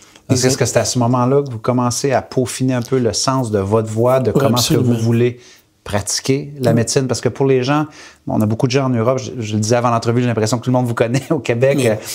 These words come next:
Speaker 2: ouais,
Speaker 1: le, il y a
Speaker 2: sûrement
Speaker 1: la
Speaker 2: pas,
Speaker 1: guignolée
Speaker 2: vraiment.
Speaker 1: des médias, euh, vous êtes intervenu souvent comme, comme expert sur les enjeux de la
Speaker 2: Oui.
Speaker 1: santé ici au Québec.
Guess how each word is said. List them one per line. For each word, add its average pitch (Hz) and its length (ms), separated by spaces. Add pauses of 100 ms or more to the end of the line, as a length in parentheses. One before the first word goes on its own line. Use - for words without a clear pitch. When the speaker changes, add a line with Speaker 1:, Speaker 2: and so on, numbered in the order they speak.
Speaker 2:
ouais, 113 120
Speaker 1:
le, 113 60
il - 20
y 113 60
a 113 80
Speaker 2:
sûrement 113 160
Speaker 1:
la 104 160
Speaker 2:
pas, 123 80
Speaker 1:
guignolée 131 320
Speaker 2:
vraiment. 123 80
Speaker 1:
des 120 80
médias, 127 720
euh, 113 140
vous 107 120
êtes 104 140
intervenu 110 400
souvent 123 260
comme, 104 240
comme 101 180
expert 123 360
sur 113 140
les 107 160
enjeux 113 440 (300)
de 113 60
la - 80
Speaker 2:
Oui. 131 40
Speaker 1:
santé 120 460
ici 117 240
au 110 60
Québec. 113 440